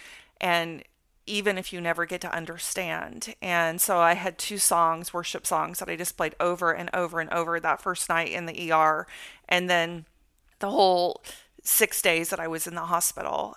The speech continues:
And the psalm that God gave me at that time was Psalm one thirty-eight. And I just want to read it, and I just want to pull out truth from this psalm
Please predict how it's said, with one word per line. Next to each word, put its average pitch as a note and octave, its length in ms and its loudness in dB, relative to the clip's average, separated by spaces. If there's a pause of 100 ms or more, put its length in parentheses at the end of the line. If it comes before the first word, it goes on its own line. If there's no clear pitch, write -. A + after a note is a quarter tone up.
(120)
And F3 460 0 (440)
the G3+ 140 -4
psalm F#3+ 720 10
that F3+ 160 2
God E3+ 240 4
gave F3 260 -2
me E3 180 -8
at E3+ 180 -6
that - 160 -6
time E3+ 360 -4
was E3+ 120 -6
Psalm E3+ 260 2
one E3+ 160 -2
thirty-eight. F#3 400 2
And F#3 140 4
I F3+ 80 4
just G#3+ 200 2
want A3 120 2
to G3+ 80 4
read F3 280 -2
it, C#4 280 4 (100)
and F3+ 160 -2
I E3+ 80 0
just F3+ 340 0
want F3 300 4
to F3+ 240 -8
pull F3 300 -6
out D#3 240 6
truth F#3+ 400 -2
from F3 400 -4
this E3+ 160 0
psalm F#3 640 0